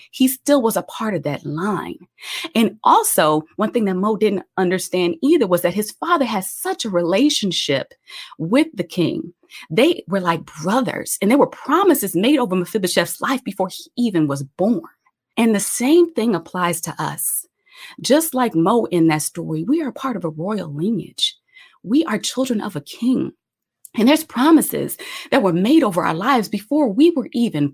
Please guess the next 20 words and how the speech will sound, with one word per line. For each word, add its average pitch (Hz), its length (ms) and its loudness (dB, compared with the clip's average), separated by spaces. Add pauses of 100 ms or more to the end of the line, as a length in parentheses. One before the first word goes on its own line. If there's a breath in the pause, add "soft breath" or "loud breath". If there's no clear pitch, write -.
born 202 460 0 (560 loud breath)
about 226 420 2 (220 loud breath)
how 254 160 -2
God 254 320 -4
will 214 160 -6 (340 loud breath)
cause, 294 320 0 (160)
cause 277 240 0
us 247 140 0
to - 100 -8
prosper, 226 560 -4
not 214 160 -2
to 180 60 -8
harm 247 360 -2
us, - 220 -6 (200 loud breath)
giving 262 180 6
us 220 100 2
hope 285 300 0
in 185 100 2
a 165 60 0
future. 269 560 0